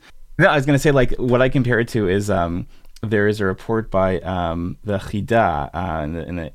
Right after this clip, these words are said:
I think the eighteenth century, who wrote this travelogue. He kind of traveled around collecting money for Israel all over the place, traveled to all kinds of different countries. I think he travels to India at some point. And he goes to India and he meets these people and he's like,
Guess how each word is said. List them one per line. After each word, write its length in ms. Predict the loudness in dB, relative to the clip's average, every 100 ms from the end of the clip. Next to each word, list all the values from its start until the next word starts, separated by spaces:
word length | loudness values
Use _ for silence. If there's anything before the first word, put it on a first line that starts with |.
| -14
I 40 | -14
think 260 | -8 -8
the 40 | -6
eighteenth 280 | -6 -6
century, 480 | -4 -4 -2 -4 -4 -8 -10
who 100 | -2
wrote 100 | -2
this 140 | -2 -4
travelogue. 500 | 0 0 2 0 -2
He 60 |
kind 160 | -4 -4
of 80 | -4
traveled 360 | -2 0 0
around 240 | 0 0 -2
collecting 320 | -4 -4 -2
money 140 | -2
for 140 | -4 -6
Israel 400 | -6 -2 -2 -2
all 160 | -4
over 120 | -6 -6
the 80 |
place, 280 | -4 0 -2 -4 -16 -6
traveled 240 | -2 -2
to 60 | -4
all 160 | -4
kinds 160 | 0 0
of 40 |
different 200 | -2 -4
countries. 260 | -4 -4 -2
I 20 |
think 140 | -2 -2
he 40 |
travels 280 | -2 -2 -2
to 60 | -2
India 380 | 2 2 2 0
at 140 | -2
some 160 | -4 -6
point. 300 | -6 -6 -8 -14 -16 -6
And 80 | 0
he 60 |
goes 180 | 2 2
to 80 | 2
India 240 | 2 4
and 80 | 2
he 180 | 2 2
meets 320 | 4 4 2
these 180 | 0 -2
people 560 | -2 -4 -2 -2 -4 -8 -2
and 100 | 2
he's 140 | 2
like, 300 | 2 0 -2